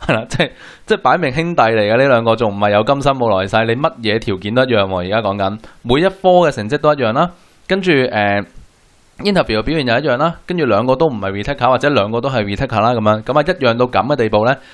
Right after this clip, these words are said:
仲唔係即係要結拜下兄弟噉樣，係啦，噉啊，講笑啫，係啦，噉啊，講完笑啦，噉啊，仲有啲咩因素呢？係會取決於，啊，收邊個唔收邊個呢？嗱，仲有一個因素嘅，就係如果你煙緊嗰科，呃，譬如工程噉樣去計啦，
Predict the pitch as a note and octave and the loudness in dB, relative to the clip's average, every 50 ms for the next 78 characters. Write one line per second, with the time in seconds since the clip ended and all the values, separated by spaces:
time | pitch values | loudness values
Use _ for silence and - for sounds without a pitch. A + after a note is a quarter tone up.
0 | - - _ - - A#2+ A2+ G#2+ G2 F#2+ G2 G2 A#2 G#2+ G#2+ G#2+ - - - _ | -20 -20 _ -2 -2 -2 -2 -2 -6 -8 -6 -2 -2 -2 -2 -2 -8 -12 -20 _
1 | _ - D3 C3 A#2 A2 A2+ A#2 A2 - G2 G2 G2+ G#2 G#2+ A#2 A#2+ A#2 G#2+ F#2 | _ -2 -2 0 0 -4 -4 -6 -2 0 0 0 2 0 -2 -2 -2 -2 -2 -2
2 | F#2 F#2+ G2 G2 F#2 F#2+ G2 - - G#2 F#2+ F#2+ G2 B2 B2+ B2+ F#2+ G#2+ B2 - | -2 -4 -8 -8 -10 -12 -12 -10 -6 -4 -4 -2 0 -2 0 0 0 0 0 0
3 | C3 A2+ A2+ A#2 A#2 A2 A2 G#2 F2 F#2+ F#2 - A2 C3 C#3 A2+ A#2 C3 B2+ G#2+ | 0 0 2 0 0 -2 -4 -8 -6 -6 -6 -6 -4 -6 0 0 0 0 0 -4
4 | F#2 - A2 G#2 G#2+ G2+ - - - - - - _ - E3+ G#3 G3+ D#3+ - D#3 | -2 0 0 2 2 0 -2 -6 -20 -20 -20 -14 _ -2 2 2 2 0 2 -2
5 | D3 D#3+ F#3+ F#3+ F#3+ F#3+ F#3 F#3+ F#3 F#3+ F3+ F3+ D#3+ C3 C#3 D3 D#3+ D#3 - _ | -2 -2 0 -2 -2 -2 0 -2 -2 -2 -2 0 0 2 2 2 0 -2 -6 _
6 | _ _ - - A#2+ A#2 A#2 B2 A#2+ - - A2 B2 B2+ - C3+ B2+ C3 C3+ D3 | _ _ -8 -2 0 2 2 2 0 0 -2 -2 -2 0 -2 -4 -4 -2 -2 -2
7 | D3+ D3 - - A2 G2 F#2 - - C3+ C3+ C#3+ C#3 C3 A#2 G2 E2+ E2+ E2+ A2 | -2 -2 -2 -2 -4 -4 -2 0 0 0 0 0 0 0 0 0 0 -2 -2 -2
8 | A2 A#2+ A#2+ A#2 G#2+ G2 F#2+ G#2 G#2+ G#2+ - - _ _ _ - A#2 A#2 - B2+ | -2 -2 -2 -2 -2 0 0 0 -2 -4 -6 -14 _ _ _ -2 -2 0 0 2
9 | C3+ E3+ F#3 D#3 C#3 C#3+ D3 D#3 D3 C#3 A2+ G#2 G2+ F#2+ F#2 G2+ - A#2+ A2+ A#2+ | 0 2 2 0 0 -2 -2 -2 0 0 0 2 0 -2 -2 0 0 0 0 0
10 | A2 G2+ - - _ _ _ - - _ - - A2+ A#2 A#2 D3+ D#3 - E3+ D3 | -2 -4 -6 -10 _ _ _ -20 -20 _ -8 -2 -2 0 2 2 2 2 2 -2
11 | D3+ E3+ F#3+ F#3+ F3+ D3+ C3+ D3+ C#3 A#2+ C3+ C3+ - D#3 D3+ D3 - - - - | -2 -6 -8 -6 -4 -4 -4 0 0 0 0 2 2 2 2 2 0 -4 -20 -20
12 | _ _ _ _ _ _ _ _ _ _ _ _ _ _ - A2+ G#2+ G#2 - - | _ _ _ _ _ _ _ _ _ _ _ _ _ _ -4 -2 0 2 0 0
13 | - - D#3+ E3 F3+ F3+ - - G2 F#2 G2+ A2+ C3 B2 A2 G2+ G#2 G2 G2+ G#2 | 0 -2 -4 -4 -4 -6 -8 -10 -10 -10 -6 -4 -2 -2 -2 -2 -2 -4 -4 -2
14 | G#2+ G2+ F#2 | -4 -4 -4